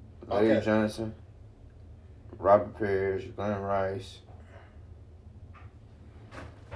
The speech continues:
Speaker 1: I mean, shit, they had
Speaker 2: Okay, so
Speaker 1: Corey
Speaker 2: that's
Speaker 1: Beck.
Speaker 2: probably why they was
Speaker 1: Shout
Speaker 2: in the
Speaker 1: out,
Speaker 2: middle of the pack.
Speaker 1: shout out to Corey Beck from Arkansas.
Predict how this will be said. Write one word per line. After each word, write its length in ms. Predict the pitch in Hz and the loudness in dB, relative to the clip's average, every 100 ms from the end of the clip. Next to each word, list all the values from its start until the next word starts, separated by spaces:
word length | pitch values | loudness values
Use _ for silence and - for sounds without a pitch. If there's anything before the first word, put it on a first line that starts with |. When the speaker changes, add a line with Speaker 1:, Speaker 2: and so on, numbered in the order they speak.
| - - | -14 -12
Speaker 1:
I 60 | - | -6
mean, 200 | 160 160 | -4 -4
shit, 220 | - 156 | -4 -2
they 80 | - | 2
had 300 | 180 143 135 180 | 6 8 10 10
Speaker 2:
Okay, 320 | 175 175 165 | 12 12 10
so 300 | - 151 147 | 8 10 12
Speaker 1:
Corey 120 | 139 | 12
Speaker 2:
that's 140 | 165 - | 12 12
Speaker 1:
Beck. 100 | 185 | 12
Speaker 2:
probably 220 | 160 147 | 12 12
why 200 | 151 143 | 10 12
they 140 | 143 | 12
was 40 | 139 | 10
Speaker 1:
Shout 80 | |
Speaker 2:
in 60 | 120 | 8
the 40 | |
Speaker 1:
out, 60 | 131 | 8
Speaker 2:
middle 280 | 135 131 127 | 8 6 4
of 100 | 120 | 0
the 60 | |
pack. 240 | 147 117 - - - | 2 2 0 -16 -10
Speaker 1:
shout 220 | - 104 | -2 0
out 60 | 107 | 0
to 60 | |
Corey 300 | - 120 113 | -2 4 4
Beck 340 | 104 110 110 - | 4 2 2 0
from 140 | - | -2
Arkansas. 680 | 104 104 92 - - - - | 0 0 -2 -10 -8 -4 -4